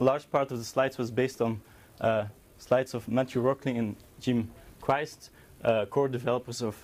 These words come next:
uh, Dask, who, uh, are funded by Continuum Analytics, uh, the providers of the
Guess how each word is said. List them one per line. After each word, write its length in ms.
uh, 180
Dask, 400
who, 340
uh, 320
are 180
funded 500
by 240
Continuum 540
Analytics, 640
uh, 200
the 80
providers 440
of 160
the 140